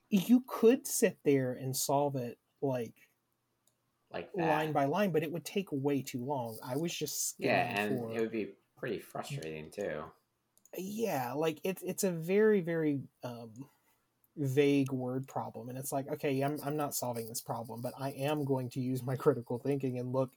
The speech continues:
Speaker 1: and spell these words and go, 'Okay, these are obviously the ones.'"
Speaker 2: That
Speaker 1: Like,
Speaker 2: they
Speaker 1: that's the
Speaker 2: want us,
Speaker 1: important
Speaker 2: yeah.
Speaker 1: information from it that I get.
Speaker 2: Mm-hmm.
Speaker 1: <laughs>
Speaker 2: Yeah.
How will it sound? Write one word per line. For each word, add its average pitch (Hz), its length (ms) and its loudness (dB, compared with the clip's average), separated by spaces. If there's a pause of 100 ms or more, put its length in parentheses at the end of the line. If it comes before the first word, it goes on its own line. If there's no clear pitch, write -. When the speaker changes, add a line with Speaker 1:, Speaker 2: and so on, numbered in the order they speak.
Speaker 1:
and 123 260 -6
spell 123 520 -2
these 120 240 -6
words 127 400 -2
and 120 120 -10
go, 117 220 -8
'Okay, 135 420 2 (380)
these 147 260 0
are 139 100 6
obviously 127 460 0
the 117 120 -8
ones.'" 110 520 -6 (420)
Speaker 2:
That - 80 -8
Speaker 1:
Like, 160 120 6
Speaker 2:
they 202 80 8
Speaker 1:
that's 214 160 2
the 208 80 4
Speaker 2:
want 151 100 4
us, - 60 -4
Speaker 1:
important 143 320 6
Speaker 2:
yeah. 85 80 2
Speaker 1:
information 107 520 -4
from 107 240 -10
it - 140 -16
that - 100 -12
I - 120 -16
get. - 580 0 (220)
Speaker 2:
Mm-hmm. 185 540 -2
Speaker 1:
<laughs> - 60 -18 (520)
Speaker 2:
Yeah. 80 260 -10